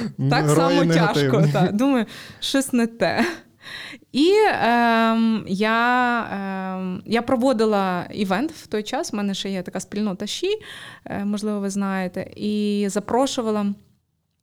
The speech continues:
Speaker 1: кількох спікерів, спікерок,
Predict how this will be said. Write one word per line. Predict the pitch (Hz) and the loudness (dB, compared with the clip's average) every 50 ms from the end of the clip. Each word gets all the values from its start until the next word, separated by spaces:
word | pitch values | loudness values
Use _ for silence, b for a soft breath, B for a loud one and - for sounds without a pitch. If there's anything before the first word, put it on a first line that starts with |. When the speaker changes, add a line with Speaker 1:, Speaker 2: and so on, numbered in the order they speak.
| - - 185 | -12 -6 -4
Speaker 1:
кількох | - 220 208 - 214 - | -4 -2 0 0 0 0
спікерів, | - - - 262 285 302 302 294 247 247 254 254 269 262 - - - - - | -2 -6 -4 -2 -2 0 0 0 0 0 0 0 -2 -4 -6 -10 -18 -18 -18
спікерок, | - - - 208 202 - - 190 185 190 190 202 226 220 - - | -14 -10 -8 -8 -6 -4 -4 -2 -2 0 0 -2 -2 -4 -8 -14